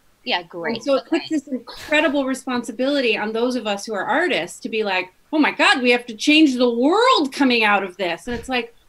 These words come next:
Speaker 2: huh, some of us just have to change a diaper,
Speaker 1: Yeah.
Speaker 2: right? Like, if we can find one at the grocery store, right? Like, it's, there's a
Speaker 1: We're gonna, it's
Speaker 2: Right.
Speaker 1: survival. Yes. So we're
Speaker 2: Yeah.
Speaker 1: gonna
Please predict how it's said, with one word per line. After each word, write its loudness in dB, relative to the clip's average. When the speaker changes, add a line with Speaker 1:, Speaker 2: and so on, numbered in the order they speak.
Speaker 2:
huh, -6
some 0
of 0
us 0
just -6
have 0
to -4
change 2
a -2
diaper, 0
Speaker 1:
Yeah. 2
Speaker 2:
right? 2
Like, 0
if 2
we 4
can 2
find 4
one 4
at 0
the -2
grocery -4
store, -10
right? -2
Like, -2
it's, -8
there's 0
a 0
Speaker 1:
We're -4
gonna, 0
it's -8
Speaker 2:
Right. -2
Speaker 1:
survival. -6
Yes. -6
So -8
we're -4
Speaker 2:
Yeah. 0
Speaker 1:
gonna -8